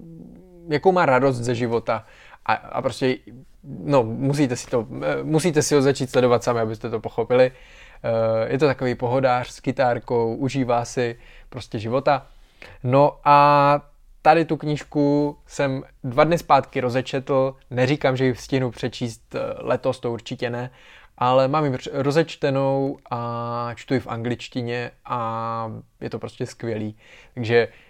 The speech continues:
neříkám, že se to jako letos podaří, ale trošku se k tomu vracím. Ne, že bych jako nutně potřeboval číst knížku měsíčně, jako jsem to měl kdysi, nebo,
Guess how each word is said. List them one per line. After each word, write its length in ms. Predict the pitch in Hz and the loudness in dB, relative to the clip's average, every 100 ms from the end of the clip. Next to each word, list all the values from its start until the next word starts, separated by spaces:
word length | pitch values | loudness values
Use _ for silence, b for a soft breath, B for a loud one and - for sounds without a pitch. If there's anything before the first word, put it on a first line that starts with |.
| b | b
neříkám, 380 | 127 143 143 131 | 0 2 4 2
že 100 | 127 | 0
se 100 | 135 | 0
to 140 | 120 | 0
jako 200 | 117 117 | 0 -2
letos 240 | 117 117 110 | -4 -4 -4
podaří, 680 | 147 156 151 151 147 147 - - | 2 4 4 4 2 -2 -8 0
ale 260 | 139 139 | 4 4
trošku 280 | 131 - 139 | 2 -8 -6
se 100 | 131 | -6
k 60 | - | -4
tomu 200 | 131 117 | -4 0
vracím. 600 | 127 127 - 123 120 120 b b b | 0 0 -2 -2 -4 -10 b b b
Ne, 140 | 147 | 4
že 80 | 143 | 6
bych 160 | 143 131 | 4 2
jako 220 | 127 139 | 2 2
nutně 280 | 131 139 135 | 2 -2 -2
potřeboval 460 | 127 - 127 123 | -4 0 2 2
číst 480 | - 135 120 - - | 0 -6 -6 -8 -12
knížku 460 | - 135 131 - 127 | -4 -2 -2 -4 -2
měsíčně, 680 | 127 143 - 156 - 147 | 0 -2 -2 -4 -2 -2
jako 280 | 143 135 135 | 0 -2 -4
jsem 200 | - 131 | -6 -4
to 100 | 135 | -4
měl 240 | 127 131 123 | -2 0 2
kdysi, 440 | 127 131 - 131 | 2 0 -2 -2
nebo, 320 | 120 113 110 | -2 -2 -4